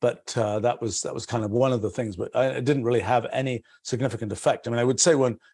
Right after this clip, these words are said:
when Wolfram Alpha was young and there was some, you know, media thing that came out about it, you'd see that blip in the traffic. You'd see a blip. After a while, after just a month or so, you know, the, the overall traffic had grown to the point where,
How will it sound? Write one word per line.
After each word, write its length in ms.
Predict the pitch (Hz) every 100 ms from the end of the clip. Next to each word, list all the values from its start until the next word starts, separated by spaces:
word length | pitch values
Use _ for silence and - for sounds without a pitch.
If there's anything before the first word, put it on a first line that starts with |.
| -
when 120 | 151
Wolfram 260 | 180 160
Alpha 200 | 165 156
was 220 | 135 120 104
young 520 | 139 147 107 110 101 _ _ _ -
and 160 | 123
there 120 | 120 123
was 140 | 117
some, 540 | - 151 143 135 127
you 80 | 127
know, 120 | 123
media 440 | 117 127 147 135 123
thing 320 | - 135 131
that 120 | 120
came 220 | - 123 123
out 180 | 120
about 240 | 107 110 107
it, 100 | 104
you'd 220 | 123 113
see 240 | - 156
that 220 | 131 113 -
blip 360 | 123 127 - - _ - - _
in 120 | 120
the 60 | 113
traffic. 520 | - 107 104 - - -
You'd 160 | 110 107
see 200 | - 131
a 60 |
blip. 360 | 92 107 - - _ - _ _ -
After 320 | 151 - 147
a 60 |
while, 540 | 123 131 139 131 120 98 -
after 260 | 139 - 151
just 300 | 202 - - -
a 20 | 175
month 540 | 165 113 101 151 -
or 80 | 92
so, 460 | - 104 101 95 - _ _ _ _
you 80 | 131
know, 220 | 123 113
the, 160 | 107 135
the 160 | 143 143
overall 320 | 156 139 127
traffic 380 | - 143 - 120
had 120 | 107
grown 320 | 131 135 120
to 80 | 107
the 100 | 107
point 360 | - 127 117 -
where, 460 | 113 107 110 101